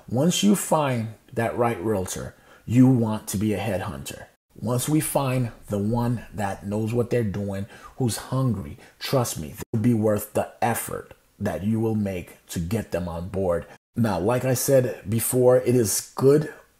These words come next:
to start thinking and acting like you are a different person who's holding a different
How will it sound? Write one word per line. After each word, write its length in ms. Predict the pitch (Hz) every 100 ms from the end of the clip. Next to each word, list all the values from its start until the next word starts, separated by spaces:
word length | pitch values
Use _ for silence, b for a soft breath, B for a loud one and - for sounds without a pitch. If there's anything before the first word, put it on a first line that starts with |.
| _
to 140 | - 127
start 360 | - 120 107
thinking 520 | - 135 139 156 151 151
and 140 | 110 104 _
acting 460 | 117 123 - 123 117
like 340 | 107 107 101
you 320 | 104 104 95
are 240 | 98 95 B B B -
a 80 |
different 640 | 104 - 123 120 123 135 -
person 380 | 123 110 104
who's 240 | 104 110 -
holding 420 | 110 101 104 101 -
a 140 | 92 - _
different 520 | 113 104 - 92 98